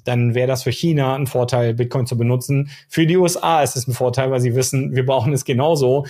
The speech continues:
sonst verlieren wir diesen Stellenwert, den wir haben. Für Russland ist es wertvoll. Also jeder wird früher oder später seinen Vorteil an Bitcoin haben. Äh, das, was für uns als Individuen gilt, gilt eben für jeden Akteur am Markt. Und ja, da ging's dann eigentlich los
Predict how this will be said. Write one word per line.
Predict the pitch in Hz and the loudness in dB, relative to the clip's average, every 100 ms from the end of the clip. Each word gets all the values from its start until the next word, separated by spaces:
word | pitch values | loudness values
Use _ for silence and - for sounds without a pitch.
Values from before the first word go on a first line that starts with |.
| - | -12
sonst | - 123 120 | -10 -8 -4
verlieren | 127 135 143 | 0 0 0
wir | 127 117 113 127 - | 0 0 0 -4 -8
diesen | - 123 113 117 | -6 -4 -2 -2
Stellenwert, | 113 135 123 123 117 | -2 -2 -2 0 0
den | 120 120 | -2 -2
wir | 117 | -2
haben. | 113 117 123 | -2 -2 -4
Für | - 127 | -2 -2
Russland | 123 185 - 107 110 | 0 -2 -2 -4 -4
ist | 113 | -6
es | 120 - - | -6 -6 -12
wertvoll. | 120 117 117 139 139 | -6 -4 -2 -4 -4
Also | 123 | -2
jeder | 120 139 139 | 0 0 0
wird | 123 127 | 0 -2
früher | - 147 | -4 -4
oder | 123 | -2
später | 113 135 127 | -4 -4 -4
seinen | 107 110 | -4 -4
Vorteil | - 131 123 110 | -4 -4 -4 -6
an | 104 | -8
Bitcoin | 120 - 110 | -10 -10 -8
haben. | 95 160 135 123 - - - _ | -4 -4 -4 -8 -10 -20 -20 _
Äh, | 135 110 | -10 -6
das, | 117 127 | -4 -4
was | 120 - | -6 -10
für | - | -8
uns | 131 127 | -8 -8
als | 113 | -8
Individuen | 113 110 131 143 127 | -6 -2 0 2 2
gilt, | 120 127 127 | 2 2 0
gilt | 120 127 | -4 -4
eben | - 127 | -2 -2
für | 123 123 117 120 _ | -2 -2 -2 -4 _
jeden | - 131 139 120 | -2 0 0 -2
Akteur | - - 110 | -10 -4 -4
am | 95 | -4
Markt. | 95 98 135 - _ _ _ _ _ _ _ 120 | -6 -6 -8 -12 _ _ _ _ _ _ _ -2
Und | 110 110 101 | 0 0 0
ja, | 104 92 - | -2 -2 -2
da | 107 | 0
ging's | 110 110 - | 0 0 -2
dann | 110 | -6
eigentlich | 104 101 92 | -4 -6 -2
los | 110 110 | 0 0